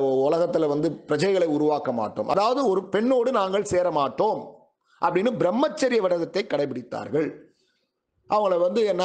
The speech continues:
"எங்களால நாங்க இதை விட, விடுபட மாட்டோம்னு" சொல்லி அவங்க பிரம்மத்தை தேடி சென்றார்கள், பரபிரம்மத்தை தேடி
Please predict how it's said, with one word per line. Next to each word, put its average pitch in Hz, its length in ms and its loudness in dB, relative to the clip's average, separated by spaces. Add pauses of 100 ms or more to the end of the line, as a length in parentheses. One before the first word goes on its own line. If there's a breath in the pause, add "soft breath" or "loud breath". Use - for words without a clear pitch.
"எங்களால 180 340 2
நாங்க 170 180 0
இதை 151 120 2
விட, 165 180 2
விடுபட 165 320 0
மாட்டோம்னு" 139 360 -2
சொல்லி 127 180 0
அவங்க 185 280 2 (520 loud breath)
பிரம்மத்தை 285 580 0
தேடி 226 300 0
சென்றார்கள், 175 460 0
பரபிரம்மத்தை 214 720 0
தேடி 175 280 0